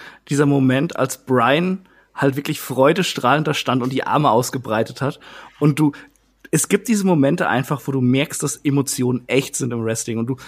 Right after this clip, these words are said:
du merktest Daniel Bryan einfach an, wie er sich drüber gefreut hat, mit seinem alten Kumpel da zu stehen.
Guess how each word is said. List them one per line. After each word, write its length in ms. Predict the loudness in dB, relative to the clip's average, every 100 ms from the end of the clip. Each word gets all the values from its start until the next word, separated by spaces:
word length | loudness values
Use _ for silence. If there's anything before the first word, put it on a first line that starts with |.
| -20 -2
du 80 | 4
merktest 520 | 6 4 2 -4 -4 -10 0
Daniel 260 | 4 4
Bryan 360 | 4 4 4 4
einfach 320 | 0 0 0
an, 200 | 0 2
wie 100 | 2
er 60 | 2
sich 140 | -2
drüber 260 | -2 0 0
gefreut 540 | -2 -4 2 2 4
hat, 240 | 0 0 -2
mit 140 | 0
seinem 220 | 0 2
alten 260 | 2 0 0
Kumpel 260 | -2 0 0
da 180 | -2
zu 140 | -4 -10
stehen. 400 | -8 -8 -10